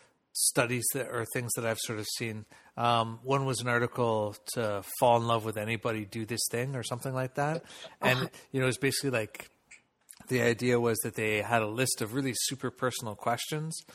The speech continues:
Speaker 2: Mm-hmm.
Speaker 1: and that they had people, um, sit across from each other and look each other in the eyes and ask and answer these questions.
Speaker 2: Uh-huh.
Speaker 1: And basically people would fall in love with each other over the course of an evening, right?
Speaker 2: Mm-hmm.
Speaker 1: And so I think that,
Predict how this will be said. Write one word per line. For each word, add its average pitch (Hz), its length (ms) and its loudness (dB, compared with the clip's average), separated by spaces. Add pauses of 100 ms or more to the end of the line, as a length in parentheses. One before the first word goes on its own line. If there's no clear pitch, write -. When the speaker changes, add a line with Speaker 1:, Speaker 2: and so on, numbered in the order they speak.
(120)
Speaker 2:
Mm-hmm. 165 300 -8
Speaker 1:
and 120 160 0
that 117 100 -2
they 113 100 2
had 117 260 0
people, 120 680 2
um, 104 520 0 (480)
sit - 220 2
across 123 340 2
from 131 120 -4
each - 160 -4
other 113 180 2
and 107 100 -2
look 113 180 -4
each - 120 -4
other 113 180 2
in 110 80 0
the 107 120 -6
eyes 110 320 0
and 107 80 -10
ask 104 280 -2
and 107 80 -8
answer 110 280 -4
these 104 180 -8
questions. 160 600 -4 (340)
Speaker 2:
Uh-huh. 160 260 -4
Speaker 1:
And 135 120 2
basically 120 320 0
people 120 260 -8
would 107 180 -2
fall 107 180 2
in 101 80 -4
love 104 200 0
with 113 100 -10
each - 160 -8
other 101 240 -2
over 95 140 -10
the 95 100 -10
course - 320 -6
of 98 100 -10
an 101 120 -8
evening, 107 340 -8 (180)
right? 123 300 -2 (240)
Speaker 2:
Mm-hmm. 170 260 6
Speaker 1:
And 165 200 2
so 120 200 4
I 107 200 4
think 120 220 -2
that, 107 240 -4